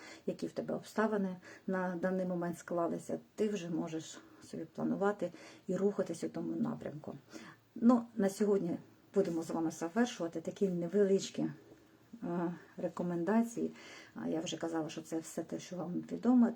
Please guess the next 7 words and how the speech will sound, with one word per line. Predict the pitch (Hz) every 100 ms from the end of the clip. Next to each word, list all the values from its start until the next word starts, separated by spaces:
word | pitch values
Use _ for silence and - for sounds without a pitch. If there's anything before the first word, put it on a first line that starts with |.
| -
трошки | 202 196 -
вам | 160 160 160
нагадати, | 147 170 180 208 - 180 - - - -
що | - 180 175 -
нічого | 190 180 220
потрібно | 214 165 160 170 175
такого | 165 165 170 175 170